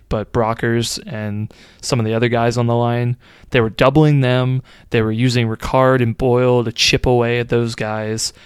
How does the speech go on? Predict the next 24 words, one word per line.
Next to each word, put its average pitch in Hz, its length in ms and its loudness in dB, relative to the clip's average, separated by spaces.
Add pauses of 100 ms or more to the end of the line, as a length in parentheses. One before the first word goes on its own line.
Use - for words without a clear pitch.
(240)
And, 120 460 0 (260)
I 147 80 2
mean, 175 160 6
you 247 120 6
saw 208 280 4
it, - 140 -2
like, 156 260 -2 (540)
e-, 190 240 -4 (280)
even 208 560 2
leave, 185 360 2
leave 185 260 4
out, 143 280 2
like, 135 180 0
all 131 180 4
of 131 80 0
Lamar's 120 560 0
just - 380 -8 (340)
amazing 123 720 0
touchdown 131 460 -2
passes 131 420 -4
and 117 80 -4
all 123 340 0
that 127 180 0
stuff. 143 420 -2